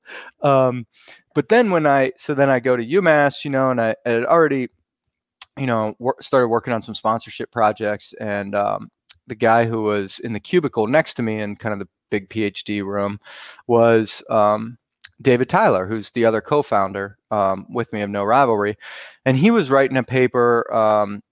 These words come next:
I think it was on, like, um, attendance demand modeling. So, like, you know, predict, writing a statistical model to predict attendance.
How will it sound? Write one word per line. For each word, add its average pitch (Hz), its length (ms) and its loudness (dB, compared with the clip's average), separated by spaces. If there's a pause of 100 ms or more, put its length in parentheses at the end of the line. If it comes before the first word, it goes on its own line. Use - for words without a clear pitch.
(160)
I 113 40 -14
think - 240 -10
it - 20 -2
was 131 220 -6
on, 107 240 0
like, 101 520 -6 (180)
um, - 400 -8 (140)
attendance 143 540 -2
demand 123 420 0
modeling. 104 540 -2
So, 110 360 -2
like, 101 460 0
you 117 160 -10
know, 101 300 -4
predict, 127 400 -2
writing 123 340 2
a 110 140 2 (180)
statistical - 540 -4
model 107 340 2
to 101 140 -4
predict 104 360 -10
attendance. - 480 -12